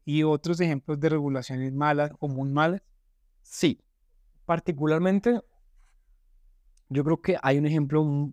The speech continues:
Speaker 2: que me gusta personalmente, que infortunadamente se quedó estancado, y es en Argentina.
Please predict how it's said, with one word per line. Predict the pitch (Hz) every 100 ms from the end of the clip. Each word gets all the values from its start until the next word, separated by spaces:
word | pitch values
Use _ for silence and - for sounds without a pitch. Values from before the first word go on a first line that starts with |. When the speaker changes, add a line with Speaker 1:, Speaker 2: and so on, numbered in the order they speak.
| _
Speaker 2:
que | 127
me | 110
gusta | 127 143 147 - 104
personalmente, | - 107 110 101 117 113 104 120 _ _ _ _ - _ _ _ _ _ _ _ _ _ - _ _ -
que | 131
infortunadamente | - 123 123 113 110 117 -
se | 135 143
quedó | - 110 110
estancado, | - 127 120 120 107 120 - - _
y | 143
es | 131
en | 131
Argentina. | 117 123 - 160 -